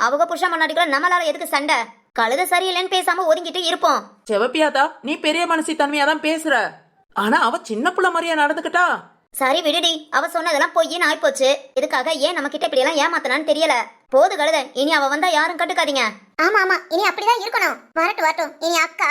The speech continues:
Speaker 3: அண்ணன்னு வீட்டுக்கு வரட்டும். பொய் பேசுறவ கிட்ட நமக்கு எதுக்கு சகவாசம்?
Speaker 2: என்னமோ கிட்னமாக்கா, நமக்குள்ள ஏதாவது பொய் சொல்லி நம்ம கிட்ட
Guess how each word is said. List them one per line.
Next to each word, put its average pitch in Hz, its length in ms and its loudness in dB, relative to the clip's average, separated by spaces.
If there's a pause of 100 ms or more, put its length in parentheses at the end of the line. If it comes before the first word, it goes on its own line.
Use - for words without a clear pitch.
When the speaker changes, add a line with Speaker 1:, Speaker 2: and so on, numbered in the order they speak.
(140)
Speaker 3:
அண்ணன்னு 370 400 -4
வீட்டுக்கு 359 240 0
வரட்டும். 320 340 -2 (280)
பொய் 349 200 2
பேசுறவ 415 300 2
கிட்ட 359 260 0
நமக்கு 466 220 -2
எதுக்கு 415 220 -4
சகவாசம்? 392 460 0 (360)
Speaker 2:
என்னமோ 208 480 2
கிட்னமாக்கா, 277 500 0 (480)
நமக்குள்ள 247 500 2 (140)
ஏதாவது 320 340 2
பொய் 311 220 -2
சொல்லி 285 240 0
நம்ம 269 180 0
கிட்ட 320 140 0